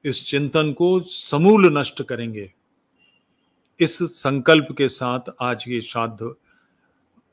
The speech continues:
विधि आपको बता रहा हूं, मगर इस श्राद्ध का पूरा कार्य छह अक्टूबर को सुबह आठ से साढ़े आठ के मध्य करना है। आचार्य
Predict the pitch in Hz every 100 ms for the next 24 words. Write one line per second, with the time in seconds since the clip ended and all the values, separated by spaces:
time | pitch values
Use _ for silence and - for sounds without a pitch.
0 | _ - 104 131 139 151 135 - 135 120
1 | 127 123 120 127 107 127 190 _ - 131
2 | 185 170 - - - 170 147 139 156 147
3 | 185 _ _ _ _ _ _ _ _ _
4 | _ _ 156 156 151 123 117 110 107 -
5 | _ _ _ _ _ _ _ _ - 156
6 | 147 139 - _ _ _ _ _ _ _
7 | _ _ _ _ - 139 - 131 135 120
8 | 123 143 123 117 117 - 131 - 120 120
9 | 113 113 - 117 113 113 113 120 120 117
10 | 107 131 156 _ _ _ _ _ _ _
11 | _ _ 120 120 131 127 120